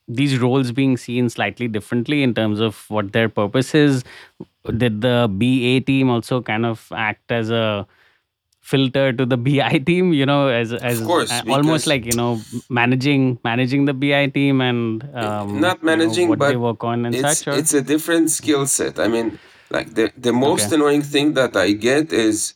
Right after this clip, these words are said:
Speaker 2: "We are going to hire a data guy." That's, like, the most annoying title I've heard in the games industry. "Yeah, we have a data guy."
Speaker 1: <laughs>
Speaker 2: What, what, what is a data guy? That, that,
Speaker 1: Right.
Speaker 2: like, data engineers are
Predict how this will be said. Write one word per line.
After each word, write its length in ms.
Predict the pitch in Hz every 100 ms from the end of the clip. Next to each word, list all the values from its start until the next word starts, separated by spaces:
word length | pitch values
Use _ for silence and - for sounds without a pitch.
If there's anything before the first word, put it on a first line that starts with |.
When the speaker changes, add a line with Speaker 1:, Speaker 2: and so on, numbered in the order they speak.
| _
Speaker 2:
"We 180 | 117 127
are 140 | 143
going 320 | 127 131 143
to 120 | 143 113
hire 340 | 117 123 117
a 100 | 104
data 360 | 98 110 110 107
guy." 420 | 110 101 82 76 - _
That's, 220 | 98 117
like, 220 | - 117 104
the 140 | 104
most 400 | 107 123 131 -
annoying 420 | 104 113 117 110
title 460 | 107 107 113 107 104
I've 240 | 92 95
heard 280 | 95 98 95
in 120 | 95
the 100 | 87
games 340 | 85 92 90 90
industry. 420 | 82 82 - -
"Yeah, 120 | 208
we 140 | 175 151
have 180 | 170
a 80 | 151
data 320 | 120 131 139
guy." 400 | 127 113 113 87 107
Speaker 1:
<laughs> 80 | -
Speaker 2:
What, 180 | - -
what, 240 | - 104 101 _ - - -
what 200 | 127 165
is 140 | 190
a 80 | 175
data 260 | 139 127 110
guy? 280 | 104 95 82
That, 220 | 78 -
that, 200 | 101 123
Speaker 1:
Right. 100 | -
Speaker 2:
like, 340 | 110 120 - - - - - - -
data 260 | 131 165
engineers 920 | 190 165 123 127 131 127 117 110 - - _ _ _ _ _ -
are 520 | 90 82 80 57 -